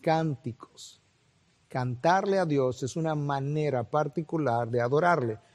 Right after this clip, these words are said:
Por eso, a propósito, hoy nosotros no hemos cantado. Entonces, nuestros ídolos revelan, o nuestros estilos de vida revelan nuestros ídolos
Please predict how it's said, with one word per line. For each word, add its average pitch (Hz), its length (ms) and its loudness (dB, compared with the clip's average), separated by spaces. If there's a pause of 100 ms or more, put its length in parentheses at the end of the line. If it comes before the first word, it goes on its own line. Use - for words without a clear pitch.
(300)
Por 127 180 0
eso, 156 240 2
a 151 80 2
propósito, 160 640 0
hoy 127 100 0
nosotros 135 460 -4
no 135 260 -2
hemos 139 220 -4
cantado. 160 460 -8 (1120)
Entonces, 151 260 -2
nuestros 214 360 4
ídolos 190 320 8
revelan, 175 500 6
o 190 220 -4
nuestros 156 300 0
estilos 226 220 6
de 220 100 8
vida 170 220 8
revelan 160 300 6
nuestros 185 320 2
ídolos 240 400 2